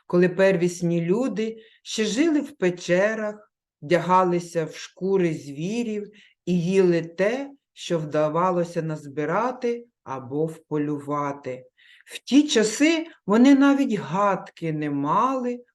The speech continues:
про гарячу їжу. Ніхто не знає, як люди познайомились з вогнем.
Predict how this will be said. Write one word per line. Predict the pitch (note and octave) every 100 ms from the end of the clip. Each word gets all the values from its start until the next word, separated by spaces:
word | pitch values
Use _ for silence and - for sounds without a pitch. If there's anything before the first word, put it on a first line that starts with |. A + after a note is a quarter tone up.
| _
про | D#3+ D3
гарячу | C3+ C#3 C#3 D3+ E3 D#3+ - D#3
їжу. | D3 D3 D3+ D3 C3+ B2+ B2+ C#3 _ _ _ _ _ _ _ _ _ _ - - - _ F#3+
Ніхто | C4+ C#4 F4+
не | F4 F4 D4+
знає, | C4+ C4+ G#3 D#3 C#3+ C3+ - _ _
як | C#3 D3 F3 -
люди | D#3 A3 D#4 B3+ C#4+
познайомились | C#4 F3 E3 D#3+ D#3 D3+ E3 F3+ F#3 F3 F3 F3 C#3+
з |
вогнем. | C#3+ D#3+ D#3 D#3 D3+ C#3+ C3+ C#3+